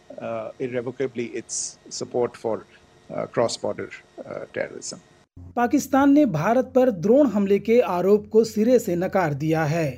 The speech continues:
Speaker 2: उल्टे भारत पर उकसाने वाली कार्रवाई करने का आरोप उसने लगाया है। भारत के हमलों को नाकाम करने का दावा भी पाकिस्तान ने किया है। रिपोर्ट लिखे जाने के समय तक पाकिस्तान ने आधिकारिक रूप से भारत में हुए हमले की पुष्टि नहीं की है।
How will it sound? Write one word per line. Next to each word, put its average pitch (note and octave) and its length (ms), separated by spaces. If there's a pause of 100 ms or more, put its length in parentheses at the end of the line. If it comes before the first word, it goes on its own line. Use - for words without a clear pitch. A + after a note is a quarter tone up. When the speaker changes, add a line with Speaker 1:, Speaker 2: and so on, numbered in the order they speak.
(800)
Speaker 2:
उल्टे B3+ 280
भारत G3+ 440
पर C4 120
उकसाने A#3+ 560
वाली G3+ 360
कार्रवाई F3 460
करने G3+ 340
का G3 200
आरोप G3 680
उसने G#3 300
लगाया D#3 440
है। D3 320 (680)
भारत A3 380
के C#4 100
हमलों G#3+ 360
को A#3+ 160
नाकाम F#3+ 460
करने G3+ 320
का G#3 180
दावा F#3 420
भी A3+ 140
पाकिस्तान F3+ 720
ने D#3+ 100
किया D#3+ 320
है। D#3 380 (920)
रिपोर्ट B3+ 300
लिखे B3+ 220
जाने A3+ 300
के A#3 140
समय G#3+ 280
तक A3 240
पाकिस्तान F#3+ 560
ने A3+ 140
आधिकारिक G3 680
रूप F#3+ 180
से G#3+ 200
भारत F3 400
में G3 100
हुए F3+ 220
हमले F3+ 340
की G3 160
पुष्टि F#3 420
नहीं D#3 260
की D#3+ 220
है। D#3 220